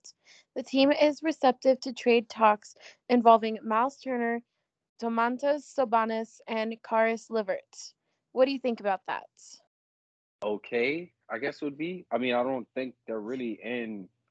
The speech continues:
Speaker 2: a situation where they really need to rebuild. I mean, the, the guys that they have are not that old. I mean, I'm pretty sure they're in their young twenties. I,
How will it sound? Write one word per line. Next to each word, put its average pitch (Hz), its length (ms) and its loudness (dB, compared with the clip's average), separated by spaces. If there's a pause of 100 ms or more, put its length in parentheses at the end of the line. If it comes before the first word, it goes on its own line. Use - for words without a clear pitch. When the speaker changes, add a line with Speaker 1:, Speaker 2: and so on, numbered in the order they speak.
(320)
Speaker 2:
a - 40 -20
situation 123 500 -4
where 98 80 -4
they 92 100 -2
really 98 280 -2
need 98 260 -6
to 85 100 -10
rebuild. 87 760 0
I 85 40 2
mean, 95 200 0
the, 87 120 0 (200)
the 87 80 -6
guys 101 400 6
that 98 180 -4
they 95 100 -4
have 90 320 -2 (1120)
are 85 60 -10
not 104 200 -6
that 87 200 -6
old. 87 360 -10
I 80 40 -12
mean, 85 120 -16
I'm 82 100 -14
pretty 101 180 -8
sure 104 140 -10
they're 92 180 -4
in 90 100 -8
their 90 100 -6
young 90 300 -6
twenties. 85 580 -12
I, 82 60 -4